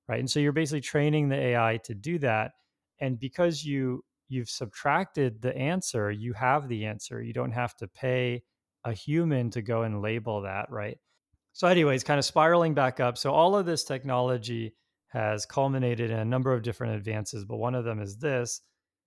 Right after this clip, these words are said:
And I think this is gonna make some really, really funny pictures, you know? I mean, the fact that you can just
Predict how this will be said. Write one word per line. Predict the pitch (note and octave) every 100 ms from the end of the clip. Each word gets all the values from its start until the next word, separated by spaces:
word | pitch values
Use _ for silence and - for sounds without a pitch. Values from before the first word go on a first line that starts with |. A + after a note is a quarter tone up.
| _
And | E3 C3 B2 B2+
I | C#3+
think | D#3+ G#3
this | G3
is |
gonna | E3+ E3+
make | D#3 D3
some | - C3+
really, | B2+ C#3+ D#3 D3+
really | C#3 C3 B2+
funny | - B2+ A#2+ A#2+
pictures, | A2 B2 - - A2 G#2+ A2
you | B2
know? | G#2 A2
I | A#2+
mean, | A#2 A#2
the |
fact | A#2+ C#3 C#3+ D3
that |
you | C3+ C3
can | C#3 B2+
just | A#2+ A#2